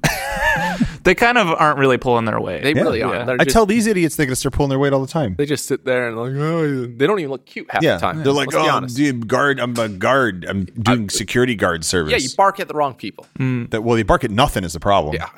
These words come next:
Speaker 2: Well, and then they bark at me.
Speaker 3: Desensitizing
Speaker 2: I'm nothing.
Speaker 3: everyone. Yeah. Did you, do you ha-, you look like you have one.
Speaker 1: I have, I have one.
Speaker 3: Okay. <laughs> You,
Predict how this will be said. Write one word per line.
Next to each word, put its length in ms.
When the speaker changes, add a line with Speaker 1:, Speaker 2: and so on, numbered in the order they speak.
Speaker 2:
Well, 180
and 80
then 80
they 80
bark 200
at 80
me. 120
Speaker 3:
Desensitizing 540
Speaker 2:
I'm 100
nothing. 200
Speaker 3:
everyone. 260
Yeah. 260
Did 140
you, 140
do 100
you 80
ha-, 140
you 160
look 100
like 120
you 80
have 240
one. 220
Speaker 1:
I 100
have, 400
I 80
have 200
one. 320
Speaker 3:
Okay. 360
<laughs> 40
You, 100